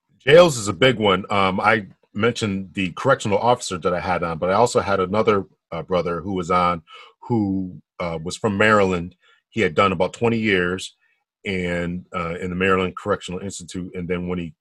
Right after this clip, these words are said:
came out, uh, he is now,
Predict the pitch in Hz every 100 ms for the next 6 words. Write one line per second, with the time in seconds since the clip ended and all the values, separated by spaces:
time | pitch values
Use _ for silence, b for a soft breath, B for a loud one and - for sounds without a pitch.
0 | _ - 107 92 135 104 - _ _ _
1 | _ _ 87 85 82 82 82 - 92 -
2 | 117 104 95 - 113 101 92 101 95 90